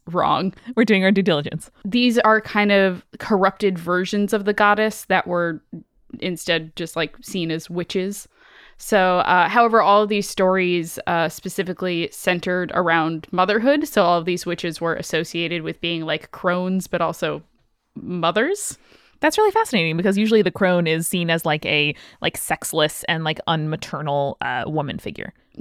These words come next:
Speaker 1: Yes, uh, I think it's kind of implied. And we see that with the association between, uh, Macha in the film and the grandmother character in the film. They're
Speaker 2: Yeah.
Speaker 1: played by the same person, and they're obviously
Speaker 2: I suspected.
Speaker 1: stylized in the same way.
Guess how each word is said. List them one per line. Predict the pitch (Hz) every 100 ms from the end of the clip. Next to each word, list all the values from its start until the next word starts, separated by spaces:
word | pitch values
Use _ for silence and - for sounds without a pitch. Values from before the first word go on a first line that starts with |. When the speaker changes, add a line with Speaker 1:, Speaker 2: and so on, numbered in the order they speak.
| - -
Speaker 1:
Yes, | 196 185 - -
uh, | -
I | 180 180
think | 190
it's | 190 -
kind | 196
of | 170
implied. | 175 - 175 170 165
And | 185 214
we | 233
see | 240 269
that | 247 220
with | 208 196 -
the | 170 180 175 170 165 - - _ _ _ -
association | 196 202 185 202 185 180 180 170
between, | 170 - 180 175 165 170 -
uh, | - - -
Macha | 165 170 - 180 175
in | 175 170
the | 170
film | - - 262 208 185 175 170 - -
and | 180 170 170
the | -
grandmother | 165 180 180 156 143
character | - - - -
in | -
the | -
film. | - - 196 - _ -
They're | 180
Speaker 2:
Yeah. |
Speaker 1:
played | 175 165
by | 151
the | 170
same | - -
person, | - - - 180
and | - 160
they're | 160 147 - 170 -
obviously | 175 160 165
Speaker 2:
I | 151
suspected. | 180 165
Speaker 1:
stylized | 160 156 160 170
in | 156
the | 160
same | 127 127
way. | 98 180